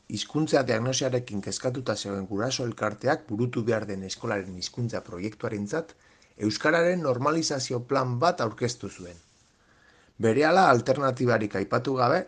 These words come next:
irakasle batek muturra sartzea salatu zuen gainontzeko irakasleen isiltasunaren aurrean. Lan eta zaintza ordutatik kanpo lan egiten duten guraso kezkatiek ezusteko traba bat ezagutu zuten. Tamalez,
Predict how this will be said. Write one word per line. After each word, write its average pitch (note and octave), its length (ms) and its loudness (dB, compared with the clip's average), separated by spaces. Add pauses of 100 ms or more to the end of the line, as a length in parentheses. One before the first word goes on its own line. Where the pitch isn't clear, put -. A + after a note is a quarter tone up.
(140)
irakasle A2+ 520 0
batek A2+ 280 0
muturra G#2+ 680 4
sartzea G#2 440 -6
salatu G2+ 400 -4
zuen C#3+ 320 -2
gainontzeko A2+ 580 -4
irakasleen A2+ 600 -2
isiltasunaren G2 800 -6
aurrean. F2+ 320 -12 (880)
Lan G#2+ 240 2
eta G#2+ 160 0
zaintza A#2 340 -2
ordutatik G#2+ 540 -2
kanpo A2+ 320 0
lan A2 160 0
egiten A2 320 -4
duten G#2 320 -4
guraso G2+ 420 -4
kezkatiek B2 800 -4 (380)
ezusteko D3 720 -2
traba B2+ 400 2
bat G#2+ 180 -2
ezagutu G#2 420 -6
zuten. F2+ 380 -12 (1040)
Tamalez, C3 640 2